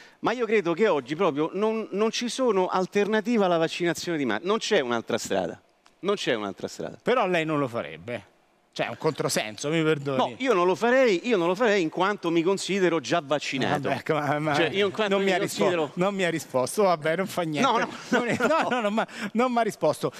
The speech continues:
Speaker 2: Presidente, allora invece, eh, passiamo, il vaccino lui non lo farebbe, invece io consiglio caldamente, eh, di farlo perché E invece è giusto l'incipit che al momento non abbiamo altre soluzioni, quindi,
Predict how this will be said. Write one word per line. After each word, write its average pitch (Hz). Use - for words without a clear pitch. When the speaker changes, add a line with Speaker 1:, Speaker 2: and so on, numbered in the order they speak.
Speaker 2:
Presidente, 226
allora 208
invece, 202
eh, 196
passiamo, 226
il 196
vaccino 233
lui 190
non 180
lo 190
farebbe, 214
invece 170
io 180
consiglio 156
caldamente, 151
eh, 135
di 165
farlo 202
perché 147
E 135
invece 147
è 139
giusto 156
l'incipit 143
che 135
al 185
momento 139
non 135
abbiamo 123
altre 131
soluzioni, 117
quindi, 123